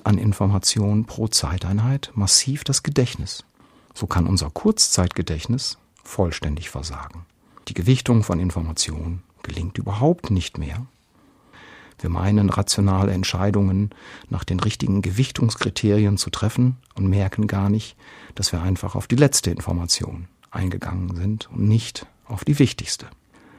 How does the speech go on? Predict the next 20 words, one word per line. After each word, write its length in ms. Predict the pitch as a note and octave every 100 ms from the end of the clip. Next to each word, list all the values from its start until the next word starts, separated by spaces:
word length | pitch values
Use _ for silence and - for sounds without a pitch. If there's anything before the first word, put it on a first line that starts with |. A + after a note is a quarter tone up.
| - _
Darüber 320 | - A2 B2 A2
hinaus, 420 | G#2 G#2+ F3+ -
vor 200 | - G2+
allen 180 | D3+ E3+
Dingen, 220 | D#3 C#3
wenn 120 | C#3+
wir 80 | B2
versuchen, 680 | - G#2 A#2+ D3+ E3 D3 A#2
mehrere 560 | B2 C3 B2+ B2 B2
Dinge 420 | A#2 A#2+ A#2+ A#2 A#2 -
gleichzeitig 760 | C3+ C#3+ D3+ - G2+ G#2 G#2
zu 120 | - F#2+
machen, 300 | - - -
also 180 | - -
das 140 | -
berühmte 460 | - - G#2 G#2+ F#2+
Multitasking 1000 | G2+ C3+ G3 D3 - - E2+ - - E2+
versuchen 460 | - E2 F#2+ F#2+ G#2
zu 160 | -
betreiben, 640 | F#2 - - E2+ F#2+ G#2+ C3+